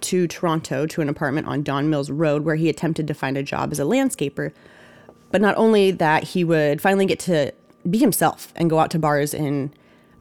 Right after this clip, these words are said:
a place called Church and Wellesley, which is known as Toronto's gay village. According to Wikipedia, Church and Wellesley is an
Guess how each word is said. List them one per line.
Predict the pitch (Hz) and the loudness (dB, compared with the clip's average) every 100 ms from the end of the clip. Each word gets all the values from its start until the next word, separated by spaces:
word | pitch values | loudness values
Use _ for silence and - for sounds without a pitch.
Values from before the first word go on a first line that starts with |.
| - | -4
a | 156 - | -4 -4
place | 165 190 160 | -4 0 0
called | - 175 156 | 0 -2 0
Church | 180 170 | 0 0
and | 175 | 2
Wellesley, | 170 156 143 135 190 - - - - - | 2 2 -2 -4 -4 -8 -20 -20 -20 -6
which | 175 175 180 | -2 0 2
is | 165 | 2
known | 175 165 | 4 4
as | 156 156 147 - | 2 2 0 -2
Toronto's | 175 156 170 151 143 | 0 0 2 0 0
gay | - 123 | 0 0
village. | 143 - - - - - _ _ - - - - | 0 -4 -6 -10 -12 -16 _ _ -20 -20 -10 -4
According | 175 185 180 | 0 2 2
to | 180 | 2
Wikipedia, | 160 156 151 165 147 135 | 2 0 -2 -4 -2 -2
Church | - 147 - | -2 -4 -2
and | 151 | -2
Wellesley | 143 143 151 143 147 - - - _ _ | 0 0 0 0 -2 -10 -20 -20 _ _
is | 185 165 | 2 4
an | 170 | 2